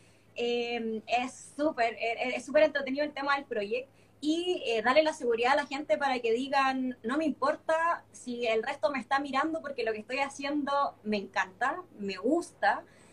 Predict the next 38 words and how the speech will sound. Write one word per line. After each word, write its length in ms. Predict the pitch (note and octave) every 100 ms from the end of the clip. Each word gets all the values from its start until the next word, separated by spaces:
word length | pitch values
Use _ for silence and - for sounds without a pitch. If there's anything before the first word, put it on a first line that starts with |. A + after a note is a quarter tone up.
| - -
y, 600 | A#3+ A#3+ A3+ A3+ A3+ A3+
y 80 | A3
lo 100 | A3
vamos 260 | A#3+ C4 C#4
a 120 | C4+
proyectar 480 | B3+ A#3+ A3 - B3
en 80 | C4+
la 160 | A3+
calle, 520 | B3 C4 C#4 C4 C4 C4 - - -
vamos 300 | A#3 C4 C4+
a 60 | C4
estar 520 | - A#3+ B3 C4 C4+ -
todas 460 | - D4+ C4 C4 -
bailando, 840 | G#3+ G#3 G3 G3 G#3+ A3 B3+ C4
vamos 260 | G#3+ A3 A#3
a 60 | A#3+
estar 340 | - A3+ A3+ -
todas 480 | B3 C4 C4+ C#4+ - - _ _
transmitiendo 540 | B3 A3 G#3+ G3+ A3+ B3
una 100 | B3
energía 500 | A#3 G#3 - B3+ C4
súper 320 | C4 B3+ C4
rica 260 | C4+ C#4+ D4
para 180 | C4 A#3+
que 80 |
la 80 | A3+
demás 240 | A3 B3 B3+
gente 220 | C4 C4+
también 260 | A#3+ A#3 B3+
se 100 | C4+
motive 340 | A3+ A#3+ C4+
a 60 | C4
hacer 220 | B3+ C4
lo 160 | B3+ A#3+
que, 440 | A#3 A#3 A3+ A3 A3
lo 140 | G#3+
que 140 | G#3 G3+
quiera". 260 | C4 C#3